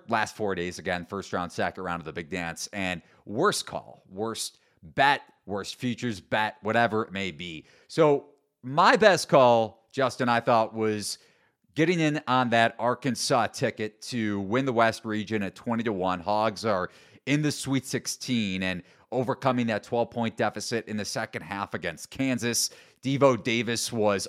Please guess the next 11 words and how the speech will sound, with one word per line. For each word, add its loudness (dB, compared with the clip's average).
unbelievable 0
down 4
the 0
stretch 0
in -2
that 4
game, 2
really 6
second 0
half 2
onward, -2